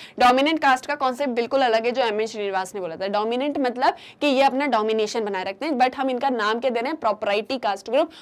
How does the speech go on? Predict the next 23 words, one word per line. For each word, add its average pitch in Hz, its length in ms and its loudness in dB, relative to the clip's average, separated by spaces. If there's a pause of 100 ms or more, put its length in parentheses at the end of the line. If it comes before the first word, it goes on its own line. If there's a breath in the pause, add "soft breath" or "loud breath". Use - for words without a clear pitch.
(120)
और 240 120 4
ये 233 180 2
भी 233 100 2
आपने 208 240 2
चैप्टर 180 300 -6
के 185 60 -8
अंदर 185 280 -6
पढ़ा 160 140 -10
हुआ 156 220 -14
है। - 120 -14
ठीक 220 120 -8
है, 247 60 -2
कौन 220 140 -2
से 226 100 -10
चैप्टर 190 220 -4
में 196 100 -4
पढ़ा 190 120 -6
है 180 60 -6
बताओ 185 220 -4
जल्दी 185 260 -12
से। - 180 -14 (920)
So 311 140 2 (380 loud breath)
basically 285 400 2